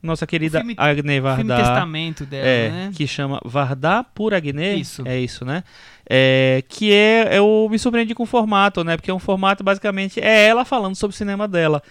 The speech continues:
Speaker 1: É, é quase uma aula, uma aula em vídeo do cinema dela.
Speaker 2: É, v-,
Speaker 1: Eu achei
Speaker 2: Varda
Speaker 1: delicioso de assistir.
Speaker 2: recebe Varda.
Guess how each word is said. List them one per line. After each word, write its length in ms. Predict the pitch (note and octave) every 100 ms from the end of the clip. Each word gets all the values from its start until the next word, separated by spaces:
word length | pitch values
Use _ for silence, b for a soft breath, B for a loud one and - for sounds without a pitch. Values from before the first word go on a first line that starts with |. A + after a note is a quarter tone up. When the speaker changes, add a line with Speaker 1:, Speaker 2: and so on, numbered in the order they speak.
| b
Speaker 1:
É, 100 | - F#3 -
é 40 |
quase 320 | - D#4 E4+
uma 180 | F4+ F4 D#4
aula, 340 | D4+ D#4 D4+
uma 180 | A3 A#3
aula 340 | A3+ A#3 A#3
em 80 | A#3
vídeo 400 | G3+ G3+ F#3 D#3
do 80 | D3
cinema 360 | D#3 E3+ D#3+ D3
dela. 380 | C#3+ D3+ F#3 F3
Speaker 2:
É, 20 |
v-, 280 | F3+ - F3+
Speaker 1:
Eu 120 | E4
achei 440 | E4 - C#4 C#4+ -
Speaker 2:
Varda 140 | F#3+
Speaker 1:
delicioso 600 | D4 D#4+ A#3+ A#3 G#3+ G#3+
de 80 | F3+
assistir. 460 | E3 - - D#3 A#3+
Speaker 2:
recebe 300 | A#3 A#3+ A3+
Varda. 400 | A3+ G#3 C#3+